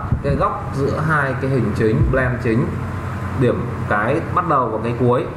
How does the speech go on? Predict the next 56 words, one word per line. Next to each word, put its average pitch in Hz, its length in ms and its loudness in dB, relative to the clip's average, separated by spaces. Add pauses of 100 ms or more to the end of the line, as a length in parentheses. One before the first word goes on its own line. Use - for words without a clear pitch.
(500)
Và 156 420 4
một 156 220 0 (120)
điều 151 260 4
rất 147 220 -2
là 143 200 2 (100)
hay 185 200 2 (260)
đó 156 300 4
là 180 120 2 (100)
khi 160 180 2
chúng 143 140 2
ta 147 160 2
làm 127 300 0
việc 120 240 0
bằng 117 180 2
blend 139 260 2 (460)
thì 117 120 2
những 113 180 0
cái 143 80 0 (120)
khối 135 240 4
ba 147 200 0
D 139 40 0 (160)
giả 92 240 0
lập 110 140 2 (140)
này 104 340 2
chúng 107 140 0
ta 123 260 0
xử 92 320 0
lý 101 160 2
nó 123 180 4
rất 196 260 0
là 117 120 2
nhanh 147 320 2
về 127 100 2
mặt 107 200 0
chiều 127 280 4 (340)
hướng, 123 200 4 (180)
đúng 123 120 2
không? 156 160 2 (440)
Tôi 175 120 4
có 196 60 0
thể 180 180 2
cho 156 140 2
nó 160 100 2
dày 151 300 2
hơn 156 180 2
một 135 160 2
tí, 139 340 4
có 180 120 2
thể 156 100 0
mỏng 120 500 0
hơn 156 220 4
một 131 200 2
tí, 139 320 2 (520)
nghiêng 196 300 0
sang 180 300 0
trái, 160 340 2